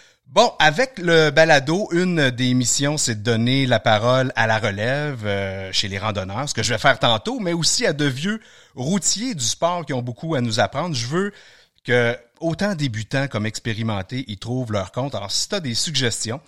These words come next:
je t'invite à le faire avec mon courriel qui est A L R, Alexis le randonneur, A L R arobase alexis le randonneur point com ou via la page Facebook d'Alexis le randonneur. Bon, là, on va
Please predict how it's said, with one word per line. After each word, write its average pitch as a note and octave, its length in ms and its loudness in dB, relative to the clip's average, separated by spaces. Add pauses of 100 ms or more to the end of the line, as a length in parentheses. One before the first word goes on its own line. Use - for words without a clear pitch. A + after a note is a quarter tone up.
(280)
je - 80 -4
t'invite B2 280 0
à C3 100 4
le A#2 40 -4
faire D3 400 0
avec A#2+ 380 -2
mon B2+ 200 0
courriel C3 800 -4
qui A2 240 -8
est B2 140 -8
A D#3+ 260 -2
L D3+ 300 -4
R, D3+ 560 -4
Alexis G2+ 340 -10
le G2 60 -10
randonneur, G2 480 -10
A G2+ 160 -10
L - 120 -16
R D3 300 -10
arobase G#2+ 680 -4
alexis G2 420 -6
le G#2+ 80 -4
randonneur F#2+ 400 -6
point F#2 240 -14
com A#3+ 280 -2 (440)
ou C4 260 -2 (180)
via C3 460 0
la A#2+ 160 -2
page A2 460 -2 (140)
Facebook G#2+ 440 -6
d'Alexis G2 560 -6
le G#2+ 220 -8
randonneur. C#3 600 2 (420)
Bon, F#3 220 6
là, G#3+ 260 6
on E3 140 4
va D#3+ 340 2